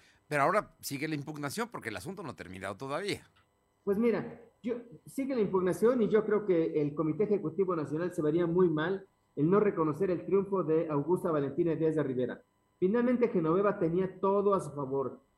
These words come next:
Speaker 2: Tenía el apoyo del Comité Ejecutivo Nacional,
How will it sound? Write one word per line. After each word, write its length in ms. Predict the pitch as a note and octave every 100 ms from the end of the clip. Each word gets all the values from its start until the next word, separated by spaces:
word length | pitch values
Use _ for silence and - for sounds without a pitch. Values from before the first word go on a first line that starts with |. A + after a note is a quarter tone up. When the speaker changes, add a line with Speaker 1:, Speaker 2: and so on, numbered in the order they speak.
| _ _ -
Speaker 2:
Tenía 480 | D#3 F3+ G3+ G3+ G3+
el 120 | D#3
apoyo 300 | D3+ F3 G3
del 120 | F3+
Comité 300 | D#3 D3 D3
Ejecutivo 520 | E3+ F#3 C#3+ E3+ E3+ E3
Nacional, 580 | C3 B2+ C3+ C3+ C3